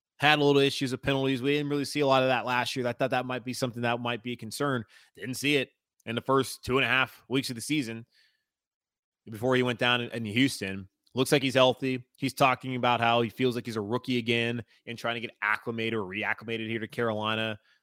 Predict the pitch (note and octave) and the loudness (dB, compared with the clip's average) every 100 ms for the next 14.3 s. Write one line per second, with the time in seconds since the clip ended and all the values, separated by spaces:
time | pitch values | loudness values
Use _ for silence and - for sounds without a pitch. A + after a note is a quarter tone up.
0 | _ C#3 C3+ - C3+ A2 G#2+ A2 - F2 | _ -6 -4 0 0 0 -6 -6 -6 -10
1 | E2+ A2 F#2+ D#2+ D2+ _ _ - A#2+ A#2 | -8 -8 -6 -8 -12 _ _ -10 -2 4
2 | B2+ A#2+ A2 G#2+ G2 F#2+ - F2+ E2+ G2+ | 4 4 -4 -4 -8 -8 -10 -10 -8 -10
3 | G2+ B2 C3 B2+ C3 B2 B2 B2+ - B2 | -8 -4 -2 -2 -2 -2 -4 -6 -4 -4
4 | A#2+ B2 A#2+ A2+ A2 G2+ _ - C3+ B2+ | 0 0 -2 -4 -8 -8 _ -4 -2 -2
5 | A#2+ - B2+ B2 A#2 A#2 A2+ G2 A#2 G#2+ | -4 -2 -2 0 0 0 -2 -4 -4 -2
6 | A#2 A2+ A2 G#2 F#2+ _ _ B2 B2 A#2+ | -4 -4 -6 -6 -10 _ _ -2 0 -2
7 | - B2+ A#2 B2 B2 A#2+ A#2 A#2+ A#2 A2+ | -2 -2 -2 -2 -2 -2 -2 -4 -6 -6
8 | A2+ A2+ B2 A2+ A2+ A2+ - B2 A#2 G#2+ | -6 -4 -2 0 0 -2 -4 -6 -6 -6
9 | _ _ _ _ _ _ - A#2+ C3 C3 | _ _ _ _ _ _ -10 -4 0 2
10 | B2+ A#2+ A#2+ - B2+ B2 - C3 A#2+ - | 0 -2 -8 -2 -2 -2 -2 -2 -4 -6
11 | B2 G2+ G#2+ G#2+ A#2+ - A#2 A2 - G2+ | -6 -6 -8 -8 -10 -6 -6 -4 -4 -4
12 | - B2 G2+ C2+ _ _ _ G#2+ A2 G#2 | 0 0 0 -4 _ _ _ -8 -4 0
13 | A#2 C#3 D3 E3+ F#3+ - - D#3 F3+ - | 2 2 4 4 4 2 -2 0 0 -2
14 | F#2 F2 G2 | -8 -10 -12